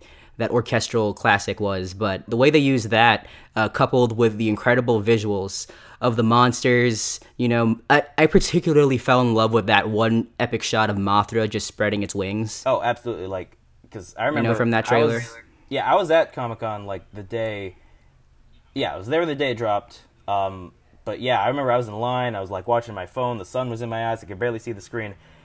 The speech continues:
Speaker 2: and I'm still watching it, like, tears in my eyes, 'cause that
Speaker 1: It was a
Speaker 2: trailer's
Speaker 1: bright
Speaker 2: so
Speaker 1: day. <laughs>
Speaker 2: good, and I'm watching it like,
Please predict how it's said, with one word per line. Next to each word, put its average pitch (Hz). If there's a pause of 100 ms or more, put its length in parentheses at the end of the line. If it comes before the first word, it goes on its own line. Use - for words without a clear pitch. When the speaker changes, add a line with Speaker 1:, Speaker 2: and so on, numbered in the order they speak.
(140)
Speaker 2:
and 123
I'm 143
still -
watching 127
it, 107
like, 95 (180)
tears 135
in 113
my 104
eyes, 110
'cause 110
that 120
Speaker 1:
It 147
was 151
a -
Speaker 2:
trailer's 110
Speaker 1:
bright 123
Speaker 2:
so 147
Speaker 1:
day. 98
<laughs> 113
Speaker 2:
good, 95 (260)
and 120
I'm 123
watching 135
it 101
like, 113